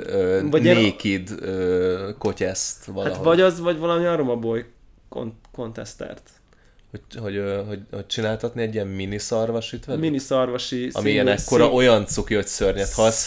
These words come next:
Speaker 1: félsz
Speaker 2: Nem le-,
Speaker 1: bekapcsolni,
Speaker 2: így
Speaker 1: mert
Speaker 2: van, igen, igen. Kettőt veszel, egyet a polcra. <laughs> A-, a-, az a fajta.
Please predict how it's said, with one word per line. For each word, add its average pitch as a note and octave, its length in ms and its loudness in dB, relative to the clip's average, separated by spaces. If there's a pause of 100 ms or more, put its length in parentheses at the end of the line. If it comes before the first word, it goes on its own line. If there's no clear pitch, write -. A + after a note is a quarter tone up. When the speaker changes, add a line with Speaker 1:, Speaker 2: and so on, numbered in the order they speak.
Speaker 1:
félsz A#2+ 300 6
Speaker 2:
Nem C#3 100 4
le-, C3+ 80 6
Speaker 1:
bekapcsolni, G#2 560 2
Speaker 2:
így D3 80 6
Speaker 1:
mert C3 160 2
Speaker 2:
van, B2+ 220 0
igen, B2+ 300 2
igen. B2 240 6 (180)
Kettőt F#3 380 8
veszel, E3 260 6
egyet D#3 220 6
a C3+ 60 -4
polcra. - 480 8
<laughs> - 80 4 (1400)
A-, - 200 -8
a-, C#3+ 460 -4
az C3 80 -2
a A#2+ 80 -4
fajta. C3 460 -4